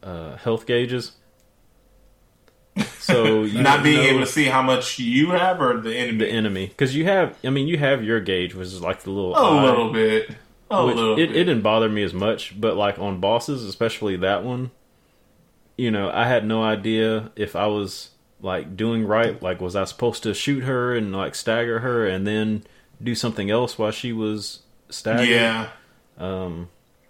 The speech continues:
Speaker 1: so eventually, you know, I just kept on shooting her and she finally fell.
Speaker 2: Yeah, I felt the same way. And then the, uh, you fight her again later, and this time it's in a smaller room, and it's the same deal, but I, I,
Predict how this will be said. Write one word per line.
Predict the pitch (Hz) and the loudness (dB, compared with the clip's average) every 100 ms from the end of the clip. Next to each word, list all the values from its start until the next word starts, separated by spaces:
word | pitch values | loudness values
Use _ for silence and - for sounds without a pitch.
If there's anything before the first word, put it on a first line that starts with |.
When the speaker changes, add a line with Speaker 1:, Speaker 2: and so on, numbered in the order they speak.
| _ - | _ -20
Speaker 1:
so | - 104 95 76 | -4 0 0 -2
eventually, | 95 110 110 110 104 98 | -4 -4 -2 -2 -2 -2
you | 92 98 | -4 -4
know, | 95 87 | -4 -4
I | |
just | 90 95 - | -4 -10 -4
kept | 104 - | -6 -4
on | 95 | -10
shooting | 98 104 98 | -6 -6 -4
her | 92 | -2
and | 87 | -4
she | 85 - | -8 -14
finally | - 95 90 87 87 | -8 -6 -4 -4 -6
fell. | 85 - 92 87 85 _ _ _ _ _ _ _ _ | -8 -2 -2 -2 -8 _ _ _ _ _ _ _ _
Speaker 2:
Yeah, | 127 120 110 113 | 0 2 0 0
I | 123 | 0
felt | 131 151 | 0 -4
the | - | -4
same | 123 113 | -6 -4
way. | 113 113 110 - _ _ _ _ _ _ _ _ _ _ _ _ _ - - | -4 -6 -10 -14 _ _ _ _ _ _ _ _ _ _ _ _ _ -20 -2
And | 123 123 | 0 2
then | 139 131 | 2 4
the, | 131 120 | 4 4
uh, | 113 110 110 110 - _ _ _ _ | 2 0 -2 -2 -6 _ _ _ _
you | 135 | -2
fight | - 139 | 4 4
her | 139 131 | 4 2
again | 117 131 117 | 2 0 0
later, | 110 117 131 139 143 - _ _ - | 2 2 2 -2 -6 -16 _ _ -8
and | 113 | -2
this | 117 131 | 0 0
time | - 127 123 | 4 4 2
it's | 117 131 | -4 -6
in | 120 | -4
a | |
smaller | 107 - 117 117 117 | -6 -2 0 2 0
room, | 117 120 127 131 131 | -2 -2 -2 -4 -6
and | 123 | -6
it's | 113 | -6
the | 117 | -4
same | 127 123 113 | -2 -2 -2
deal, | 120 131 | 0 0
but | 123 | 2
I, | 117 | -2
I, | 117 123 | 0 -2